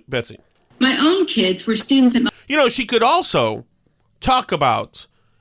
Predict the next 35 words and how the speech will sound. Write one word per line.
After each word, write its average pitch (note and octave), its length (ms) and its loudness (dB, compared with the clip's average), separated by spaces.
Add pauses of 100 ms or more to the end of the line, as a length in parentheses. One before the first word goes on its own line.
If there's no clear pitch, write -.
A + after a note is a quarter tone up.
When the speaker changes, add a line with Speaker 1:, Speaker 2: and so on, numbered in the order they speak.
(120)
Speaker 1:
and E3 120 0
give E3+ 140 -2
a E3+ 60 -2
shout E3+ 260 2
out D3 260 0
to A#2+ 440 -2 (420)
the C#3+ 540 0
people A#3+ 380 -4
among F3+ 400 0
us, C#3 340 -8 (320)
including E3+ 880 -4 (380)
people F#3 640 -6
in D#3 200 0
the D3 80 -2
past G3+ 460 -2 (540)
who G3 140 0
have D#3+ 440 2
fought A3+ 440 -2
for A3 120 -2
the F3+ 120 -4
survival D#3 800 -2
of D3 140 0
her D#3+ 120 2
direct D#3 400 0
ancestors F#3 880 -4 (140)
so D#3+ 160 -6
that D3 100 -12
they G3 120 0
could F#3 240 -6
live G3+ 320 -8
here, A#2+ 380 -6 (140)
both E3 200 -2
overseas G3 680 -2
and D#3 240 -4
here. A3 340 -2